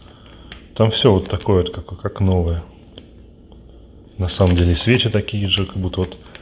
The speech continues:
только что их вставили. И мотор тоже выглядит, как будто его только что вставили. Всё очень свежо выглядит.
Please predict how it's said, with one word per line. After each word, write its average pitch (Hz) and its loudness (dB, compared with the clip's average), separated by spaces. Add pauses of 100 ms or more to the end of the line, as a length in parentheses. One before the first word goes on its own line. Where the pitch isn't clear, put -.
(1000)
только 104 2
что - -4
их 92 -2
вставили. 90 0 (1400)
И 107 2
мотор 107 8
тоже 95 4
выглядит, 101 -2
как 98 -6
будто 98 -6
его 95 -4
только 101 -6
что - -16
вставили. 90 -6 (2000)
Всё - -4
очень 101 -2
свежо 98 -6
выглядит. 92 -10